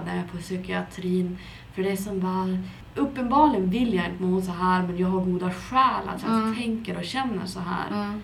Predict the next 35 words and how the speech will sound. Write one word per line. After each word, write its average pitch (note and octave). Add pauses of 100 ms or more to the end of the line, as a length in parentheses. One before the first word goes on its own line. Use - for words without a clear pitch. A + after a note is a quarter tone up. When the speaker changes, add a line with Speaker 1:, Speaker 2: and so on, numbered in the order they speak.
Speaker 1:
Så F#3+ (380)
jag G#3
känner A3+
mig F3
bara E3+
guilt-trippad F3+ (120)
över F3
att E3+
jag F3+
inte F#3
kan E3+ (240)
verka F3
må E3+
bra. F#3+ (140)
Eller F3+
tänka G#3
mig F#3+
ur F#3+
mina E3+
egna F3
tankar F#3
över E3+
vad F3
fan F3
det E3+
nu E3+
är F3
jag E3+
ska -
göra. F3+ (300)
Speaker 2:
Nej, F#3+
det G3
går -
ju -
inte. -